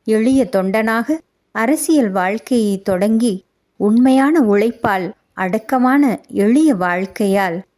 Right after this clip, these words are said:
உயர்ந்த பதவிகளை பெற்று வரலாற்று புகழை அடைந்தார் காமராஜர். பல்கலைக்கழக படிப்போ பட்டமோ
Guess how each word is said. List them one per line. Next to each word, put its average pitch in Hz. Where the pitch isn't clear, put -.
உயர்ந்த 262
பதவிகளை 196
பெற்று 220
வரலாற்று 285
புகழை 202
அடைந்தார் 208
காமராஜர். 175
பல்கலைக்கழக 277
படிப்போ 254
பட்டமோ 269